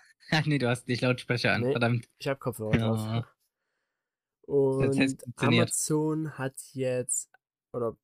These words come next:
Speaker 2: plant eine neue, eine neue Software für eben den Echo. Und zwar soll er Stimmen imitieren können, menschliche Stimmen. Und zwar wird hier beschrieben, dass du eben ein Hörspiel von wenig-,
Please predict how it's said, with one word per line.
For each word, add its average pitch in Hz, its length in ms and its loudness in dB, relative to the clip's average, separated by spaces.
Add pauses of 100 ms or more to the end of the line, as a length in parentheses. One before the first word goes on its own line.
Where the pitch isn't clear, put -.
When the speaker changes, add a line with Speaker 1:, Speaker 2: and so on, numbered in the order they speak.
Speaker 2:
plant 135 420 -2
eine 127 180 -6
neue, 120 840 -4 (120)
eine 117 160 -10
neue 117 300 -2
Software 160 760 -6
für - 560 -8
eben 151 240 -2
den 147 220 -8
Echo. 170 440 -8 (1400)
Und 147 340 -8
zwar 123 500 -6
soll 120 420 -6
er 120 240 -8 (100)
Stimmen 135 540 -4
imitieren 117 520 -8
können, 107 380 -12
menschliche 123 480 -6
Stimmen. 117 380 -10 (1600)
Und 123 160 -6
zwar 120 440 -4 (600)
wird 135 300 -6
hier 139 160 -4
beschrieben, 170 680 -6
dass - 160 -8
du - 100 -8
eben 127 180 -4
ein 127 280 -8
Hörspiel 160 400 -4
von 131 180 -8
wenig-, 135 340 -6